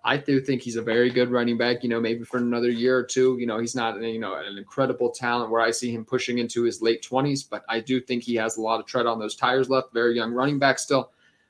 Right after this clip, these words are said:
Uh, but yeah, the Raiders are a potential destination. I don't have, like, you know, it's, it's, it's a little, you know,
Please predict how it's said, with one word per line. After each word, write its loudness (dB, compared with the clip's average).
Uh, -2
but 6
yeah, 8
the 4
Raiders 6
are 8
a 2
potential -2
destination. 0
I 2
don't 2
have, 0
like, 0
you -2
know, 0
it's, -4
it's, -6
it's -4
a 0
little, 0
you -6
know, -4